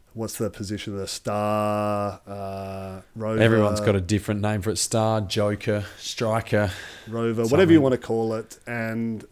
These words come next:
Speaker 1: he, they move him around and use him as a real weapon across the field. And last year he tied the team with tackles. He led the way with sacks.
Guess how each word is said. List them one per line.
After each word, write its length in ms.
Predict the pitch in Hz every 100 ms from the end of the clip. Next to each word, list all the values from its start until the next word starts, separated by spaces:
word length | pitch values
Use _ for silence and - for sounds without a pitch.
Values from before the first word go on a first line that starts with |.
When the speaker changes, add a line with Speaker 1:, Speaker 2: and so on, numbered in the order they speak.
| -
Speaker 1:
he, 300 | 143 143 135
they 160 | 139 139
move 300 | 156 175 151
him 160 | 147
around 400 | 123 117 113 110
and 100 | 110
use 240 | 113 117 117
him 100 | 110
as 120 | 104
a 40 |
real 200 | 104 110
weapon 500 | 101 98 90 98 92 90
across 320 | 95 107 98
the 100 | -
field. 320 | - 98 98
And 100 | 101
last 320 | 113 135 131 -
year 120 | 117
he 100 | 104
tied 320 | - 117 110
the 60 | 104
team 320 | - 104 101
with 140 | 95
tackles. 580 | - 131 117 127 117 107
He 80 | 104
led 240 | 110 120
the 80 | 104
way 180 | 104 101
with 160 | 98
sacks. 600 | - - 107 104 - -